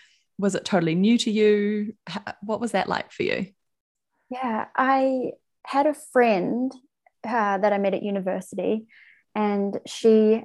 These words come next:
Speaker 2: had a life coach. And I didn't really think much of it. I thought, "Oh, wow, that's really cool." But I didn't ask any questions at the time. And overseas as well, then I met, um, another friend who also had a life coach.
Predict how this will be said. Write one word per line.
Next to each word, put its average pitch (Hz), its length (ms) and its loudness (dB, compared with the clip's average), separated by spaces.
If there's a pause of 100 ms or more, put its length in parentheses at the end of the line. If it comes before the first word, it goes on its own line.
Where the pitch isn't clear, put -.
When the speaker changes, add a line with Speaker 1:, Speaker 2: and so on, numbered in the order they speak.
Speaker 2:
had 196 360 -4 (420)
a 214 80 0
life 190 280 -2
coach. - 480 -6 (1000)
And 226 120 2
I 226 80 4
didn't 240 240 4
really 214 280 2
think 208 340 -4 (140)
much 196 260 -2
of 233 100 -2
it. 254 100 2
I 202 100 -2
thought, 190 260 -4
"Oh, 208 140 -6
wow, 190 300 -2
that's - 380 -8 (580)
really 208 220 4
cool." 190 340 4
But 190 120 0
I 196 80 4
didn't 202 280 0
ask 190 320 -2
any 190 140 -2
questions 190 480 -6
at - 120 0
the 196 60 -12
time. 196 500 -4 (580)
And 208 380 0
overseas 226 640 4
as 196 120 -4
well, 196 260 4
then 196 140 0
I 190 120 0
met, 190 260 -2 (240)
um, 196 320 -8
another 220 360 2
friend 190 400 -6
who 202 160 -4
also 202 380 -2
had 190 180 -4
a 190 40 0
life 180 340 -2
coach. - 520 -8